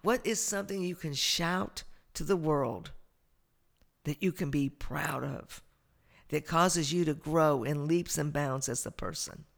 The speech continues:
So I promise you this, in the month of January, the podcasts are gonna do that. My live Facebook's gonna do that. My YouTube's gonna do that.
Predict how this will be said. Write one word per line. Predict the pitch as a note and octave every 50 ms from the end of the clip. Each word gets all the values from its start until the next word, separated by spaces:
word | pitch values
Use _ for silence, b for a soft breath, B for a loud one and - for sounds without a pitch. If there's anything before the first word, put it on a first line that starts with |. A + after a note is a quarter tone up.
| _ _ _ B B B B B B B B B
So | B - E3+ D3 C3 A2 - B B B B B B
I | D3+ E3 F#3+ G#3 G#3+
promise | - - A3 G#3 A3 G#3+ G#3+ G3+ -
you | G3 G3 G3
this, | E3+ F#3 D#3+ C3 C#3 C3 -
in | - D3 D#3 D3
the | D3+ C#3 - - -
month | C#3+ D3+ D3+ D#3+ E3+ - - -
of | C#3+ D3 C3+ D#3 D#3
January, | - - C3+ D3 F3 F#3 F#3 F#3+ F3+ F#3 F#3+ F#3+ F#3+ F#3 F#3 F#3 F#3 - - B B B B B B B B B B B B B B _ - C3+ -
the | - D#3 C#3+
podcasts | - - D3 D#3 E3 F3+ F3 - - F3+ E3+ F3 E3+ -
are | D#3
gonna | D3 E3+ E3 D#3+
do | D3+ D#3+ D#3+ D#3
that. | D3+ D#3 D#3 D#3 D#3 - -
My | D3 C#3+ C#3 C#3
live | D3 D3 D#3 D#3+ D#3 D3
Facebook's | C3 - - - E3+ F3 F#3+ F3+ - - D#3+ D3+ - -
gonna | - E3+ D#3 D#3 D3+ C#3
do | - D3+ D3+ D3
that. | - C#3+ D3 C#3+ C3 - -
My | C#3 C3+ B2+
YouTube's | B2+ C3+ C#3+ D#3+ G3 A3 G3+ - - E3+ D3+ C#3 - -
gonna | - D3 C3 B2+ B2+
do | - - A2+ A#2
that. | C#3 - B2+ C3 B2+ C3+ C3+ -